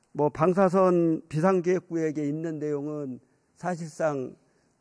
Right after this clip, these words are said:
지역 자원시설세 수혜 대상 범위에 들어가야 된다, 이런 내용을 했고, 대신에 현재 현실적 제약 때문에 원전 소재지가 아닌 지역에 대한 문제가 있어서 그 부분은,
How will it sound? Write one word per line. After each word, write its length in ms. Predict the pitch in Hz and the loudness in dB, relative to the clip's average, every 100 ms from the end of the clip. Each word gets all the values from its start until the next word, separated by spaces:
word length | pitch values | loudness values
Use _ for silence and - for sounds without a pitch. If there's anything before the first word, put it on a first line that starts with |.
| _ | _
지역 260 | - 170 156 | -4 -2 -2
자원시설세 920 | 135 156 170 139 147 165 135 151 143 | -2 -2 -2 -6 -6 -6 -6 -4 -4
수혜 280 | 139 214 196 | -4 -4 -4
대상 380 | 147 135 156 135 | -4 -4 -4 -4
범위에 320 | 143 143 139 | -4 -4 -4
들어가야 380 | 131 139 156 170 | -6 -4 0 0
된다, 300 | 160 139 127 | 0 -4 -6
이런 260 | 127 151 139 | -4 -2 -2
내용을 360 | 139 131 127 | -2 -2 -4
했고, 440 | 156 - 147 156 240 - - _ _ | -6 -4 -4 -4 -6 -20 -20 _ _
대신에 400 | - 165 208 196 | 4 6 8 8
현재 480 | 196 240 233 214 202 | 8 6 6 6 8
현실적 540 | 196 254 247 247 226 - | 6 4 2 4 4 6
제약 260 | 185 180 | 2 4
때문에 420 | 208 180 156 120 104 _ _ _ _ _ _ _ _ _ _ _ _ _ _ _ _ _ - | 2 2 0 -4 -8 _ _ _ _ _ _ _ _ _ _ _ _ _ _ _ _ _ -10
원전 380 | 165 190 202 180 | -6 -2 -4 -4
소재지가 540 | 220 262 240 208 175 | -6 -6 -4 0 0
아닌 280 | 139 202 220 | 2 0 0
지역에 380 | - 196 180 165 | 0 2 2 0
대한 300 | 165 156 147 | 0 0 -2
문제가 360 | 156 165 160 | -2 0 0
있어서 300 | 143 151 123 | 0 -4 -8
그 140 | - 165 | -4 -2
부분은, 440 | 165 160 196 320 | 0 4 4 2